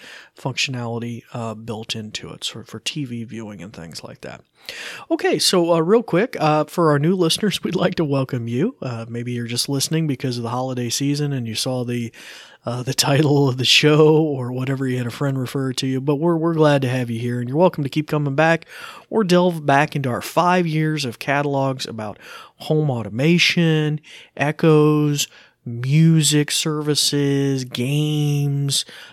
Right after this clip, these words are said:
uh, things that can be, uh, util-, uh, used for, uh, maybe, uh, uh, healthcare, uh, helping, uh, aged family members, maybe people in caregiver situations, just so much in our back catalog. So I encourage you,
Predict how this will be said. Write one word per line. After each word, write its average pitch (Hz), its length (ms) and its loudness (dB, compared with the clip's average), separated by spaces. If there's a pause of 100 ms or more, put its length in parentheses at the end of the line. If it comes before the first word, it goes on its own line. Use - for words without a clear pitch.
(140)
uh, 120 260 -2
things 151 360 0
that 143 120 -2
can 147 120 -6
be, 131 280 -4
uh, 123 120 -4
util-, 147 520 -4
uh, 131 120 -4
used 147 500 -2
for, 131 460 -4
uh, 120 200 -4
maybe, 127 460 -6
uh, 110 140 -6 (500)
uh, 95 180 -8
healthcare, 165 960 0 (420)
uh, 120 100 -4
helping, 131 460 -6
uh, 117 300 -6
aged 135 380 -4
family 170 420 0
members, 156 720 0
maybe 120 240 -8
people 131 380 -8
in 113 80 -8
caregiver 165 520 -4
situations, 147 540 -4
just - 140 -4
so 151 500 -2
much 113 340 -4
in 113 60 -8
our 87 140 -10
back 85 300 -12
catalog. 95 460 -12
So 160 120 -4
I 180 80 0
encourage 143 420 -4
you, 131 160 -2